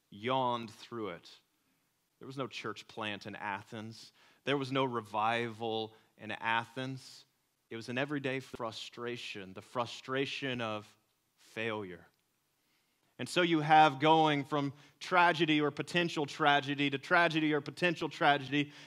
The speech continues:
and running and running and running. And then you have the frustration of failure. And Paul shows up in Corinth.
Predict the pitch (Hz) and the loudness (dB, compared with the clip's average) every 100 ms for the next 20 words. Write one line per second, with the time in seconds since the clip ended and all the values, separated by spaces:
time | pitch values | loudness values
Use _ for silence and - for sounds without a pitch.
0 | - 147 139 165 175 151 147 151 170 156 | -2 2 4 4 4 2 2 2 2 2
1 | 151 151 143 147 160 151 143 143 151 160 | -2 -4 0 4 6 6 4 2 2 2
2 | 156 156 151 147 139 170 151 - - 170 | 2 6 4 4 -2 2 2 2 -4 2
3 | 180 180 175 156 143 143 - - 175 175 | 2 2 -2 -4 -2 -4 -4 2 4 6
4 | 156 135 131 - - - 143 - 180 185 | 4 0 -2 -6 -16 -6 -6 -2 2 2
5 | 190 - 196 170 147 170 175 170 147 143 | 0 0 2 2 4 4 4 2 0 -2
6 | - - 202 202 196 135 123 147 - - | -6 -2 2 4 4 4 0 -4 -10 -20